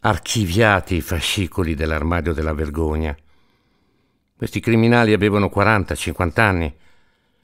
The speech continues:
e nel millenovecentoquarantacinque, finita la seconda guerra mondiale, ne avevano venticinque, trentacinque.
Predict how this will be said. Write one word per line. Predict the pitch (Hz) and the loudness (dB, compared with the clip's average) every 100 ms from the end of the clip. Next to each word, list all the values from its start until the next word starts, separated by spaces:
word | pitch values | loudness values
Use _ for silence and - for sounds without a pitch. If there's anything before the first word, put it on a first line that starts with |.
| _ _ | _ _
e | - | -2
nel | 110 120 | 2 4
millenovecentoquarantacinque, | 143 143 131 110 110 123 107 110 101 98 107 - 101 85 80 - 82 _ _ _ _ _ _ _ | 4 4 4 4 2 2 0 0 0 2 0 -2 -2 -2 -2 -6 -6 _ _ _ _ _ _ _
finita | - 90 95 90 | -6 -2 0 0
la | 87 | 0
seconda | 85 90 98 87 | 0 -2 -2 0
guerra | 80 85 | 0 0
mondiale, | 82 87 90 85 82 82 - - _ _ _ _ _ _ _ _ | 0 0 0 0 -2 -4 -10 -20 _ _ _ _ _ _ _ _
ne | - 117 | -2 0
avevano | 107 120 120 | 4 4 4
venticinque, | 107 117 113 101 131 98 - 80 | 4 2 2 -2 0 0 -2 -4
trentacinque. | 85 80 82 - 104 85 69 - | -2 -2 -4 -2 -4 -4 -6 -14